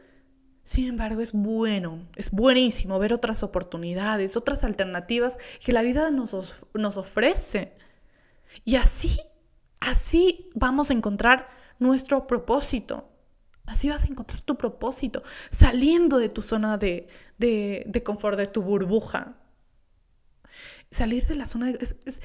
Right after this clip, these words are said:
es ver un nuevo mundo, es abrir los ojos, es entender y descubrir qué está pasando ahí afuera. A ver, ¿qué está pasando? Veamos. Por ejemplo, salir de la zona de confort en un negocio puede ser,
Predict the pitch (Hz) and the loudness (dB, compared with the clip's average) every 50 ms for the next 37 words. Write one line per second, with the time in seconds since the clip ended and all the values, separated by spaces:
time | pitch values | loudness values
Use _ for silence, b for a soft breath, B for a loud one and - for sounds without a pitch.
0 | B B B 285 - 220 240 285 285 277 269 254 262 254 240 233 214 208 208 233 | B B B 2 4 4 4 4 2 2 0 0 0 -2 -2 -2 -2 2 4 4
1 | 254 254 226 208 208 214 - 233 226 240 233 233 226 214 - - - 233 233 226 | 4 4 4 2 2 0 -2 -4 -2 -2 -2 -2 -2 -4 -2 4 6 6 6 6
2 | - 190 185 - B B B B B B B 285 - - 294 269 262 262 233 208 | 4 -2 -4 -4 B B B B B B B 10 10 10 10 4 4 2 2 2
3 | 202 202 208 214 208 240 262 262 285 285 285 277 - - - 220 240 269 262 - | 2 2 0 2 2 2 2 2 0 0 -2 -4 -4 -6 -8 -6 -6 -6 -6 -2
4 | - - - - - - - - 320 311 294 285 302 294 269 - - - 233 214 | -2 2 2 2 0 0 -4 -2 -2 -2 -2 0 0 -2 -2 -2 -8 -10 -10 -10
5 | 233 - - - 214 202 196 190 175 170 180 208 226 269 - - - - - - | -12 -12 -14 -12 -10 -8 -8 -6 -6 -6 -6 -2 -2 -2 -4 -4 -6 -4 -2 -2
6 | - - - - - - - 269 226 185 190 170 165 190 220 254 294 320 320 269 | -2 0 -2 -2 -2 2 2 2 2 2 2 2 4 6 8 8 10 10 10 8
7 | 220 175 165 - 185 - - - - _ - _ _ _ _ _ _ - B B | 6 4 2 -2 -6 -10 -14 -20 -20 _ -20 _ _ _ _ _ _ -18 B B
8 | B B B B B B B B B B B B B - 262 - - 277 262 240 | B B B B B B B B B B B B B 4 8 10 10 10 10 6
9 | 220 233 233 - 254 247 254 269 277 269 311 302 285 254 240 - 269 262 269 277 | 6 2 2 2 4 4 6 6 6 6 6 6 6 6 4 4 4 6 6 6
10 | 262 254 262 226 - 254 240 240 247 247 269 285 285 269 240 240 262 - 254 - | 6 4 4 4 4 6 8 8 8 8 8 8 8 8 8 8 6 6 4 4
11 | 240 233 240 226 - - 262 262 262 | 6 6 6 6 6 8 6 6 6